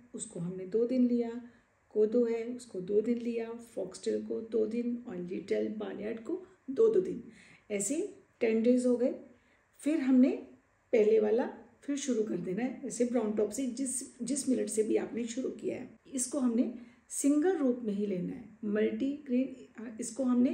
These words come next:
mix नहीं करना है, क्योंकि इन पांचों के जो fiber हैं वो अलग अलग हैं। डॉक्टर खादर वली जी हमें unpolished millet खाने को बोलते हैं, सेमी पॉलिश्ड और polished हमें नहीं खाने,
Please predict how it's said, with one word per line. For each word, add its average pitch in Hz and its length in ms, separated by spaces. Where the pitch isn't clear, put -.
mix 262 400
नहीं 226 200
करना 180 280
है, - 200
क्योंकि 311 320
इन 359 400
पांचों 240 400
के 359 160
जो 247 140
fiber 190 380
हैं 202 220
वो 269 100
अलग 294 460
अलग 220 220
हैं। 175 220
डॉक्टर 240 320
खादर 247 360
वली 214 260
जी 214 240
हमें 233 400
unpolished 233 680
millet 208 280
खाने 180 280
को 196 180
बोलते 190 380
हैं, 175 300
सेमी 226 380
पॉलिश्ड 247 460
और 240 100
polished 220 460
हमें 226 240
नहीं 220 340
खाने, - 380